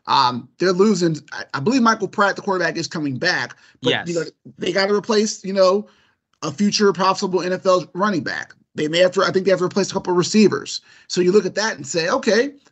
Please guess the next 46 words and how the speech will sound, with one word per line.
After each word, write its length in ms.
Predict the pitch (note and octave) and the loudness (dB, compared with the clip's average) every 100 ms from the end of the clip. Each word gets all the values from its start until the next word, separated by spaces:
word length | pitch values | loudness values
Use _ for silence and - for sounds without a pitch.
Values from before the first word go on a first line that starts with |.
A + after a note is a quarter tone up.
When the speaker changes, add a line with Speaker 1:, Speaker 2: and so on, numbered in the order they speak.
| _ | _
Speaker 1:
there's 180 | F#3+ A#3 | -4 -4
a 60 | A#3+ | -2
possibility." 640 | F#3+ F3 D#3 E3 F3 G#3 | -2 -2 -4 -2 -2 -2
And 240 | G#3+ A#3+ G#3+ | -2 0 2
Tulane's 320 | G3 F#3 E3+ | 2 2 2
coming 260 | F#3 E3 | 0 2
to 60 | D#3 | 2
Memphis 380 | D3 C#3+ C3 B2 | 2 2 0 -2
next 260 | A2 - | -2 -4
year. 240 | - - - _ - - - _ | -6 -6 -10 _ -20 -20 -20 _
You 160 | D#3+ F#3+ | -4 2
look 240 | A#3+ B3+ | 2 2
at 260 | A#3+ A3 - _ _ _ _ - | 4 2 0 _ _ _ _ 0
E 160 | A#3 | 2
C 180 | A3 A3+ | 4 4
U, 220 | G3+ A#3+ | 4 4
for 180 | A3 F3+ | 2 0
example, 460 | C#3+ D3+ A#2 - - | 0 -2 -2 -8 -10
a 60 | |
team 240 | D3+ F#3 F3+ | -6 -4 0
that 260 | F3 - - _ _ | 0 -2 -10 _ _
was 200 | E3+ D3+ | -2 0
really 280 | C#3 F#3+ F#3 | 2 4 4
good 240 | D#3+ F#3+ | 2 2
the 60 | E3 | 0
last 300 | D#3+ D#3 C3 | -2 -4 -4
two 180 | - D3+ | -4 -4
years. 360 | C3 C2 - - - _ _ | -4 -6 -10 -18 -20 _ _
They're 180 | F#3+ B3 | 4 6
losing 520 | A#3 A3+ F#3+ F#3+ F#3 | 4 0 -2 -2 -6
their 200 | C#3 E3+ | -6 -6
quarterback 520 | E3 G#3+ G3+ E3+ E3 | 2 4 4 2 -4
who's 200 | F3 D#3+ | -4 -2
out 140 | D#3 D3 | 0 0
of 100 | C3+ | 0
eligibility. 720 | B2+ A#2+ B2+ B2+ C3+ C#3+ C#3+ - - _ _ _ | -2 -2 -2 0 2 2 0 -10 -20 _ _ _
Both 220 | G3+ A#3 | 2 2
of 60 | A#3 | 2
their 200 | A3 G3 _ _ F3 | 2 0 _ _ -4
thousand-yard 420 | F#3+ F#3+ F3+ E3 | -4 -2 0 0
receivers 680 | C#3+ G3+ F#3 D#3+ D3+ D3 - | -2 0 0 0 0 -2 -4
have 160 | E3 | -6
declared 320 | C#3 - D#3+ D#3+ | -4 0 0 2
for 60 | |
the 40 | C#3+ | -2
draft, 420 | D3 D3 D3 | 0 0 -2